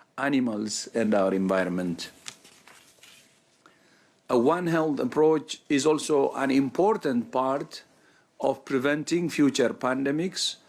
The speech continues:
and is a key element in the pandemic agreement that our member states are negotiating as we speak in this very building. I just came from that <laughs> negotiation, actually, to welcome you.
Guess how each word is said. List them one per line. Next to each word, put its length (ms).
and 400
is 560
a 120
key 520
element 720
in 180
the 80
pandemic 500
agreement 840
that 260
our 240
member 420
states 760
are 320
negotiating 1000
as 260
we 140
speak 540
in 140
this 160
very 240
building. 420
I 120
just 240
came 200
from 220
that 180
<laughs> 60
negotiation, 580
actually, 500
to 140
welcome 460
you. 180